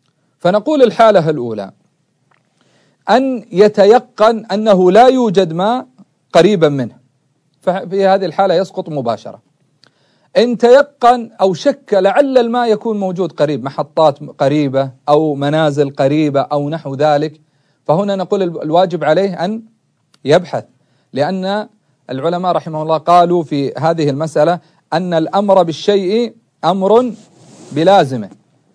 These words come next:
الأمر بالشيء أمر بلازمه، إذا كان المقصد واجباً فالوسيلة التي تؤدي إلى هذا المقصد تكون واجبة، فالأمر بالشيء أمر، أمر بلازمه، فيجب عليه أن يبحث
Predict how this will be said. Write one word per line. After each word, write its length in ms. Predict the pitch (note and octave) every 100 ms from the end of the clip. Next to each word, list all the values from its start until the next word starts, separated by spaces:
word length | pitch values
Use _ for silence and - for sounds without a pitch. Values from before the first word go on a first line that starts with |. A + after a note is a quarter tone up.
| _
الأمر 400 | B2 B2+ F#3+ G3
بالشيء 540 | F3 D#3+ - A3+ G#3 F3
أمر 180 | G3 G3
بلازمه، 540 | F3 E3 C#3 A#2 G#2+ -
إذا 140 | C3+
كان 300 | C#3 F#3+ G3+
المقصد 580 | F#3 F3 F3+ - D#3 B2 - _ - -
واجباً 500 | D3 F3+ E3+ F#3 G3
فالوسيلة 680 | E3 D#3 C#3 F#3 G3 A3 G#3+ _ _ _ -
التي 280 | C3+ D3+ C#3+
تؤدي 340 | D#3+ E3 D#3+
إلى 80 | D#3+
هذا 180 | E3+ D#3+
المقصد 400 | E3+ E3+ F#3+ F3
تكون 480 | - - D3+ E3
واجبة، 480 | D#3+ D3+ C3 A2 G#2 - _ _ -
فالأمر 720 | F#3 G3+ - C4+ B3+ A3+ G#3+
بالشيء 800 | F3 - A3 A3+ G3 A#3 B3 -
أمر، 500 | E3 G3+ G#3 A#3 A#3+ - _ _ F3
أمر 240 | G3 F3+
بلازمه، 640 | G#3 D#3+ C#3 A#2+ G#2+ G2+ G#2 _ _
فيجب 480 | E3+ F3 G#3+ F3+ E3
عليه 380 | C#3+ D3+ F#3+ E3 -
أن 100 | C#3+
يبحث 460 | C#3 E3 D#3 D#3